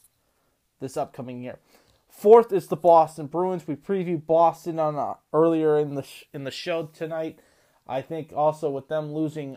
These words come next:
uh, Foligno and that, uh, but Boston, I think, are gonna be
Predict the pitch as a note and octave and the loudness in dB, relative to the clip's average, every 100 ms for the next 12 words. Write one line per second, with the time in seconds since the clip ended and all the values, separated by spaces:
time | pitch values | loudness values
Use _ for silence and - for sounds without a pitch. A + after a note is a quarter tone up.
0 | - C3 C3 A#2+ A2 - _ C#3 C#3+ E3+ | -14 -8 -6 -6 -8 -14 _ -10 -8 -10
1 | E3+ D#3 C#3 C3+ C3+ B2+ _ _ _ _ | -8 -8 -8 -10 -10 -12 _ _ _ _
2 | _ - B2 B2+ A#2+ C#3 B2 _ _ _ | _ -6 -4 -2 -4 -6 -8 _ _ _
3 | D3 - F3 F#3 F#3 F#3+ F3 D#3 _ _ | -20 -2 0 0 -2 -10 -10 -12 _ _
4 | _ _ _ _ _ _ _ _ _ _ | _ _ _ _ _ _ _ _ _ _
5 | - D#3 D#3 E3 D#3+ D3 D#3 D3 C#3 C#3+ | -8 -6 -6 -4 -2 0 0 0 -4 -6
6 | C#3+ | -6